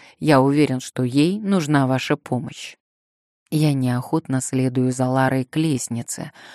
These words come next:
но, переступив порог, задерживаюсь. Из-за двери доносится голос де Кантуа, липкий, как патока, и огорчённые вопросы отца. «Боюсь, что так»,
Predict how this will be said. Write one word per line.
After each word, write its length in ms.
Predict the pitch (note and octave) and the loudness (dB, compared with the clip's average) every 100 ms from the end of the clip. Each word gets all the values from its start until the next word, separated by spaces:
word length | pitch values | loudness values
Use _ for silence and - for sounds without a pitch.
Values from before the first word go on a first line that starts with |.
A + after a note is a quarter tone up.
| - - | -20 -6
но, 160 | D#3+ | -4
переступив 840 | G3+ - E3 D#3+ - D#3 - F3+ - | -4 -4 -4 -4 -10 -8 -8 -10 -6
порог, 400 | C#3 D3+ F#3 E3 | -4 -2 -4 -6
задерживаюсь. 1120 | D3+ F3 F3+ F#3 C3+ C3 C3 - B2 C3+ - _ - - - _ - | -6 -6 -6 -6 -6 -6 -8 -8 -10 -12 -18 _ -20 -20 -20 _ -4
Из-за 400 | D3 C3 C3+ B2+ | -4 -2 -4 -2
двери 420 | B2+ C3 C3+ D#3 | -2 -2 -2 -6
доносится 720 | C#3+ C#3+ C3+ - - - B2+ | -6 -6 -6 -10 -14 -10 -10
голос 460 | B2+ C#3 D#3 F3 E3 | -2 -2 -2 -6 -10
де 200 | C#3 D3+ - | -10 -10 -10
Кантуа, 680 | D3+ D3+ - D3+ C#3 - - | -12 -12 -4 -4 -2 -6 -6
липкий, 600 | B2+ C#3 C#3+ - - C#3 | -2 -2 -4 -10 -10 -10
как 360 | C#3 - - - _ | -8 -12 -14 -20 _
патока, 580 | C#3 E3 - E3 E3 F3 - - - - | 2 2 -2 -6 -6 -6 -12 -20 -20 -8
и 80 | G3 | -6
огорчённые 880 | E3+ D#3+ - - C3+ B2+ C3 C3 C3 | -4 -6 -6 -8 -6 -4 -4 -4 -4
вопросы 540 | B2+ - B2+ - C3 | -6 -6 -6 -6 -4
отца. 640 | B2 - - - - - _ _ _ _ _ _ _ _ _ - | -4 -4 -12 -10 -10 -12 _ _ _ _ _ _ _ _ _ -6
«Боюсь, 680 | F3 F3+ F#3 G3 F#3+ A3 A3+ | 0 6 6 8 6 4 0
что 320 | - - A#3 | -6 0 0
так», 680 | - - C#3 B2+ _ - | 0 -2 -2 -6 _ -20